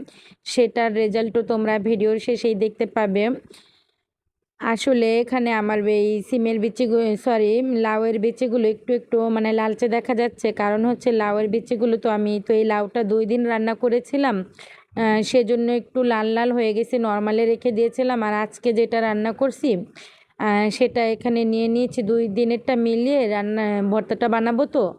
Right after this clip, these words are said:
সেজন্য একটু লাল লাল দেখা যাচ্ছে। আর এই তো, এই ভর্তাটা এত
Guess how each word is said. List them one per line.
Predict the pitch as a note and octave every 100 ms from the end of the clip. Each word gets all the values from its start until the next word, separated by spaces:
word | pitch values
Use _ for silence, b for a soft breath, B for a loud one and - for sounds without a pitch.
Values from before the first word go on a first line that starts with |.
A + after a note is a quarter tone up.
| B B B _
সেজন্য | - C4+ A#3+ B3 B3
একটু | A#3+ B3+
লাল | A3+ A3
লাল | A3+ A#3+ A#3
দেখা | A3+ A#3+
যাচ্ছে। | G3+ G3+ - - G3 A#3+ - _ -
আর | B3+ A3+ A#3 A#3
এই | B3+ C#4
তো, | B3+ C4
এই | A#3+ A#3+
ভর্তাটা | A#3 A3+ - A#3 A#3
এত | A3 -